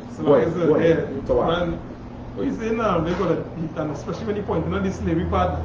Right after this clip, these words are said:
Speaker 2: That
Speaker 1: slavery
Speaker 2: is
Speaker 1: would have been a different chapter. Like,
Speaker 2: a
Speaker 1: oh.
Speaker 2: different chapter.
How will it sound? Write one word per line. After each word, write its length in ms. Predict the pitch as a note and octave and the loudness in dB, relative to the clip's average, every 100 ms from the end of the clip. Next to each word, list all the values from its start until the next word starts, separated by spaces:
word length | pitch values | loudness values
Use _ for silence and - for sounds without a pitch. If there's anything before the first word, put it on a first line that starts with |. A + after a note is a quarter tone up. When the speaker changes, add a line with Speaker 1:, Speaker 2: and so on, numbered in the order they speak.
| - | -2
Speaker 2:
That 80 | |
Speaker 1:
slavery 200 | - G3 | 4 8
Speaker 2:
is 60 | G3 | 8
Speaker 1:
would 80 | G3 | 8
have 100 | F#3+ | 4
been 120 | F3 | 4
a 200 | E3 D#3 | 2 2
different 320 | E3 F#3 F3 | -2 -2 -4
chapter. 300 | G#3 E3 - | -2 -4 -2
Like, 140 | D#3+ D3+ | -2 -2
Speaker 2:
a 80 | A3 | 0
Speaker 1:
oh. 100 | - | 0
Speaker 2:
different 260 | D#3 C#3+ B2+ | 2 2 4
chapter. 380 | - G#2 - | 2 0 -2